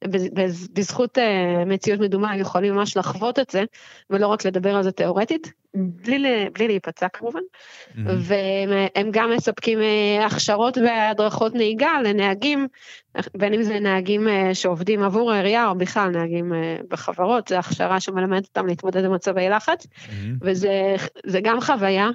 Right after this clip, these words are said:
Speaker 1: שהיא מאוד מאוד כיפית,
Speaker 2: Mhm.
Speaker 1: וגם זה באמת עובד, כי בעצם אתה מתנשא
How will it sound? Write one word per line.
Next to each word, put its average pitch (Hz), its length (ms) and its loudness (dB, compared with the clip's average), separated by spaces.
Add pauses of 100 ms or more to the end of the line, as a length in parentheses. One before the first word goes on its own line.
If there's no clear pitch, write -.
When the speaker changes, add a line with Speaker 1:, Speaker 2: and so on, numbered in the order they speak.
Speaker 1:
שהיא - 220 -2
מאוד 190 220 2
מאוד 190 200 2
כיפית, 247 460 -2
Speaker 2:
Mhm. - 540 -16
Speaker 1:
וגם 190 440 2
זה 240 100 2
באמת 202 360 0
עובד, 220 240 2 (120)
כי 180 80 -4
בעצם 220 420 0
אתה 202 280 0
מתנשא 202 560 0